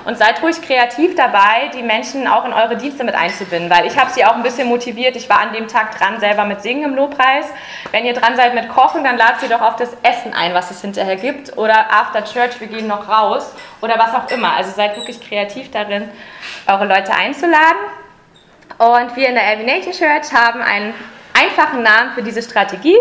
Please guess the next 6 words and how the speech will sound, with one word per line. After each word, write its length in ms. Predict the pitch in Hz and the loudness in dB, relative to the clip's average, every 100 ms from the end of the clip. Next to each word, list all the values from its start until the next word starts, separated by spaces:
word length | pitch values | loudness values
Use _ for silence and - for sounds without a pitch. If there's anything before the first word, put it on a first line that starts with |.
| 480 - - - - | 4 -4 -12 -20 -16
Schließe 320 | - 240 208 | -8 -6 -8
Freundschaften, 760 | - 220 294 349 349 349 359 339 | 0 2 2 4 4 4 0 -2
veranstalte 520 | - 214 214 196 190 | -2 -2 -2 -4 -2
Partys, 540 | - 233 277 294 302 311 - - - - | 4 4 4 -2 -8 -10 -18 -20 -8 -6
erzähle 320 | 214 240 208 | -4 -6 -6
Geschichten. 560 | 220 - 214 - - | -8 -6 -6 -6 -12